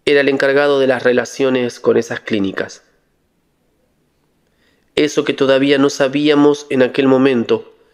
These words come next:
antes de la era tac, es que a. Cada uno de estos ataques de reumatismo articular agudo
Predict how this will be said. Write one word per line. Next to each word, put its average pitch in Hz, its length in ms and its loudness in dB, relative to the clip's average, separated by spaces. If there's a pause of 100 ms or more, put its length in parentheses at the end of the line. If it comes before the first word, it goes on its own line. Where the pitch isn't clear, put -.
(200)
antes 127 580 -8 (420)
de 123 160 -2
la 117 160 2
era 120 400 -2
tac, - 340 -6 (600)
es 139 180 -2
que - 540 -8 (600)
a. - 280 -6 (840)
Cada 143 240 0
uno 147 220 2
de 143 80 0
estos 143 200 -6
ataques 147 640 -4
de 123 160 0
reumatismo 123 560 2
articular 131 640 -2
agudo 143 720 -6